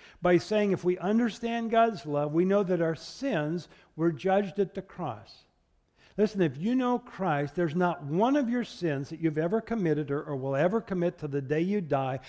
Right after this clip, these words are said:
that will ever be brought up in judgment. Oh, we're gonna be judged, but we're gonna be judged for our works.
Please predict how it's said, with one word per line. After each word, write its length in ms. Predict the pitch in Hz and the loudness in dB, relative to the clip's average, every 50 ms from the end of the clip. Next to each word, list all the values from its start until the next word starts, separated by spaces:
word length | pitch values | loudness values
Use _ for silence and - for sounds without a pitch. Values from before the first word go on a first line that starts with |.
| - - _ | -20 -4 _
that 160 | 165 202 208 | 4 4 6
will 200 | 202 202 214 208 - - | 6 2 2 2 -2 2
ever 320 | 233 254 247 262 277 277 | 4 4 4 4 2 2
be 140 | 247 240 233 | 2 2 0
brought 500 | 220 170 156 190 208 196 190 190 185 - - | 0 2 4 6 6 8 6 6 2 -2 -2
up 280 | 190 190 196 196 - - - | 0 0 0 0 -4 -8 -6
in 240 | 170 175 170 160 151 | -4 -2 -2 -2 -2
judgment. 840 | 127 147 156 147 147 135 - 135 135 113 104 104 _ - - - _ _ _ _ _ _ _ _ _ _ _ _ _ _ _ _ _ _ _ - - - | -4 -2 -2 -2 -4 -6 -10 -14 -14 -16 -16 -20 _ -20 -20 -20 _ _ _ _ _ _ _ _ _ _ _ _ _ _ _ _ _ _ _ -20 -4 2
Oh, 80 | 170 185 | 4 4
we're 160 | 180 190 208 | 6 6 6
gonna 180 | 208 240 254 262 | 8 8 6 6
be 140 | 247 254 233 | 4 4 2
judged, 380 | 190 156 190 196 170 175 147 | 2 6 8 8 8 8 6
but 100 | 156 202 180 | 4 2 4
we're 80 | 180 | 4
gonna 120 | 180 185 180 | 2 2 2
be 120 | 170 170 | 2 0
judged 340 | 147 139 190 190 202 185 135 | 2 2 2 4 4 0 -2
for 220 | - - 180 175 | -8 -6 -4 -4
our 220 | 170 165 165 160 160 | 0 0 0 0 2
works. 560 | 165 180 190 165 131 - - - - - | 2 2 2 2 0 -2 -10 -20 -20 -20